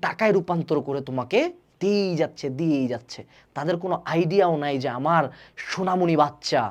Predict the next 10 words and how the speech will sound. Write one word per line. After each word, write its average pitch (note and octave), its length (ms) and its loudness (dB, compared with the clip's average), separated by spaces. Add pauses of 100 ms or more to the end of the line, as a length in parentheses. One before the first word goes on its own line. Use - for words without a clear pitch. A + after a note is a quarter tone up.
(400)
আমার E3+ 180 0 (140)
সোনামণি G3+ 500 2
খুকুমণি, F3 420 0 (440)
আমার E3+ 180 6 (220)
প্রিয় A3 200 6 (160)
ভালোবাসার F#3 440 2 (100)
ছেলে, F#3+ 240 4 (160)
প্রিয় G3 180 2 (100)
ভালোবাসার D#3+ 440 0 (100)
মেয়ে C#3 160 -2